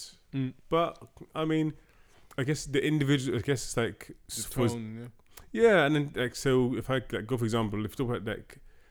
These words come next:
Speaker 2: the episode with Death,
Speaker 1: Yeah.
Speaker 2: it was, although I could have been annoyed at, "Okay, here we go, we're just speaking to the same type of characters,"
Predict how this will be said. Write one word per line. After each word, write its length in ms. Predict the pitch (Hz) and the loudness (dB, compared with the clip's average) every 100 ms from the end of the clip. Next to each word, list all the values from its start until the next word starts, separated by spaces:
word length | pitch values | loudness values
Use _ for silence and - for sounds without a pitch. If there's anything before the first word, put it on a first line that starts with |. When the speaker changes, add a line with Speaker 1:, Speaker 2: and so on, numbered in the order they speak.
| - - | -20 -12
Speaker 2:
the 80 | - | -4
episode 240 | 131 131 | 0 2
with 120 | 113 107 | 0 2
Death, 400 | 113 104 - - - - | 0 0 -12 -20 -20 -10
Speaker 1:
Yeah. 180 | 139 123 - _ _ _ - _ | -6 -6 -8 _ _ _ -20 _
Speaker 2:
it 100 | 117 | -2
was, 520 | 120 123 123 113 - - - | 2 4 4 0 -8 -10 -6
although 520 | 131 131 151 151 - | 0 4 4 4 0
I 120 | 123 | -4
could 100 | 120 127 | -2 2
have 80 | |
been 140 | 120 113 | 4 4
annoyed 240 | 113 113 | 4 2
at, 80 | 104 | 2
"Okay, 320 | 110 104 110 | -2 -4 -2
here 140 | 98 107 | 0 2
we 120 | 107 | 2
go, 280 | 104 101 98 | 2 2 2
we're 120 | 98 | -2
just 260 | - 110 - | -6 -8 -8
speaking 340 | - 113 101 | -6 -6 -4
to 80 | 104 | -4
the 80 | 101 | -2
same 280 | - 107 | -2 -2
type 180 | 98 101 | -2 -6
of 60 | 98 | -2
characters," 580 | 113 101 - 98 101 | -2 -2 -4 -8 -8